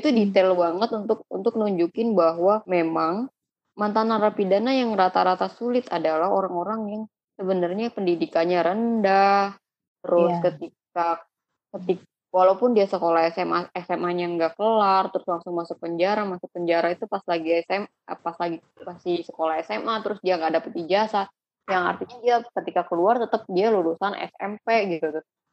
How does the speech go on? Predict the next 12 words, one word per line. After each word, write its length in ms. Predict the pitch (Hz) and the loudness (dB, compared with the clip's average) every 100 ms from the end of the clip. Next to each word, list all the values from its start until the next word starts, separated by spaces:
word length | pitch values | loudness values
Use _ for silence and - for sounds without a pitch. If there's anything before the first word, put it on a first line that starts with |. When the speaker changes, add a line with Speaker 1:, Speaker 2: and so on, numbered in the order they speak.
| - | 0
Speaker 1:
Terus 240 | 214 196 180 | 2 2 0
Speaker 2:
Hmm. 60 | 190 | -6
Speaker 1:
abis 160 | 190 202 | -8 -14
itu 160 | - 269 - _ _ _ _ _ _ _ | -6 -8 -8 _ _ _ _ _ _ _
sul-, 240 | 220 208 - | 2 2 2
lo, 240 | - 247 - | 2 4 4
lo 240 | 202 247 247 | 4 4 2
pasti 240 | 214 226 | -2 2
akan 320 | 226 214 196 196 | 2 2 0 0
menghadapi 400 | 175 180 220 214 | 0 0 -2 -4
kesulitan 480 | 190 175 175 208 | -4 -2 -2 -2
mencari 400 | 202 180 175 170 | -4 -4 -2 -2